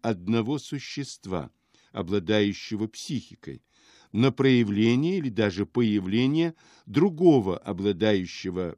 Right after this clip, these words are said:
психикой существа. Точное определение предмета описательной социологии, то есть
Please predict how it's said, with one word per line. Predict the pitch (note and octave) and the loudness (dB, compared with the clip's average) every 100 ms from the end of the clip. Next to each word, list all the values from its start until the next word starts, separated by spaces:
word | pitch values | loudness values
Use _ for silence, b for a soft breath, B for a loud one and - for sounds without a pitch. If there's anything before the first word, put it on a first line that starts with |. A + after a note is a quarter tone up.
| _ | _
психикой | - G2+ F#2 - - - | -12 -8 -8 -12 -10 -10
существа. | - F#2 - F#2+ - - C#2+ - _ _ _ _ _ _ _ _ _ _ _ _ _ _ _ _ _ _ b b b b b b | -8 -14 -12 -14 -16 -16 -16 -18 _ _ _ _ _ _ _ _ _ _ _ _ _ _ _ _ _ _ b b b b b b
Точное | - D#3+ - D3+ C#3+ | 2 2 2 2 2
определение | C3+ C3 A2+ B2 B2+ A#2+ A#2 | 2 -2 0 2 4 4 2
предмета | A2 A2 F2+ D3+ F#3+ A#2 F2 D2 - _ _ _ _ _ _ | 0 -2 0 0 0 -2 -4 -6 -16 _ _ _ _ _ _
описательной | A2+ A2 B2+ - B2 F#2 F#2 F2 | -6 -4 -6 0 2 2 -4 -8
социологии, | D#2+ F#2+ - G#2+ F#2 D2+ C#2+ C#2 | -6 -10 -6 -4 -4 -6 -10 -6
то | A2+ | -2
есть | A2 F#2 - _ | -2 -2 -12 _